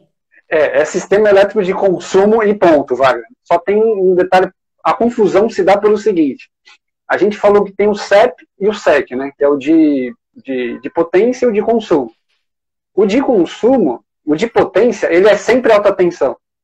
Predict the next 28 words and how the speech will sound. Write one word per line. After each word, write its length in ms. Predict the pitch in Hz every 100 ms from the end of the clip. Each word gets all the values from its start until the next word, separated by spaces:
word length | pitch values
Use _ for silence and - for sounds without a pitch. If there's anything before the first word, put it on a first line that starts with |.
| _ _ _ _
via 220 | 123 170
de 100 | 156
regra. 320 | 139 127 117
Sempre, 320 | - 185 185
lá, 160 | 135 185
na, 80 | 208
lá 200 | 165 185
em 60 | 220
Itaipu, 840 | 214 202 - 311 381 370 339 - _ _ _ _ _
lá 180 | 123 151
nas 280 | 180 175 -
torres 280 | 165 165 156
de 100 | 156
tra-, 220 | 151 151
de 100 | 131
transmissão 720 | 156 151 147 139 - 151 160
e 40 | 143
na 120 | 143
distribuição 640 | - - 151 147 - 160
de 60 | 156
energia, 560 | 143 127 120 175 190
imens-, 440 | 139 139 165 440 -
é, 80 | 156
é, 400 | - 147 160 147
é, 100 | - _ _ _ _ _ _ -
tem, 160 | 190 214
é, 300 | 190 165 147
é, 260 | 143 131